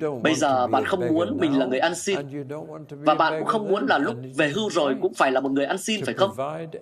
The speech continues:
Speaker 1: a
Speaker 2: Cho nên cái việc
Speaker 1: reasonable pension
Speaker 2: để một cái khoản lương
Speaker 1: by paying in during
Speaker 2: phù
Speaker 1: your
Speaker 2: hợp
Speaker 1: lifetime.
Speaker 2: để tính toán cho cái việc về hưu
Speaker 1: But
Speaker 2: đó
Speaker 1: there are some
Speaker 2: là hoàn toàn hợp
Speaker 1: people
Speaker 2: lý.
Speaker 1: who are paying
Speaker 2: Nhưng mà có
Speaker 1: in
Speaker 2: một số người
Speaker 1: an
Speaker 2: thì trả một cái lượng rất
Speaker 1: extraordinary
Speaker 2: lớn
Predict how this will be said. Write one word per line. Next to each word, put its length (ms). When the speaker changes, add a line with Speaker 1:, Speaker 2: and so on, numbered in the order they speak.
Speaker 1:
a 60
Speaker 2:
Cho 120
nên 200
cái 80
việc 260
Speaker 1:
reasonable 420
pension 380
Speaker 2:
để 200
một 160
cái 80
khoản 300
lương 360
Speaker 1:
by 80
paying 340
in 320
during 220
Speaker 2:
phù 60
Speaker 1:
your 120
Speaker 2:
hợp 340
Speaker 1:
lifetime. 140
Speaker 2:
để 500
tính 180
toán 180
cho 80
cái 100
việc 160
về 80
hưu 220
Speaker 1:
But 80
Speaker 2:
đó 60
Speaker 1:
there 140
are 80
some 340
Speaker 2:
là 60
hoàn 180
toàn 140
hợp 80
Speaker 1:
people 160
Speaker 2:
lý. 120
Speaker 1:
who 320
are 120
paying 380
Speaker 2:
Nhưng 120
mà 80
có 100
Speaker 1:
in 20
Speaker 2:
một 60
số 200
người 280
Speaker 1:
an 80
Speaker 2:
thì 120
trả 200
một 160
cái 80
lượng 260
rất 140
Speaker 1:
extraordinary 200
Speaker 2:
lớn 240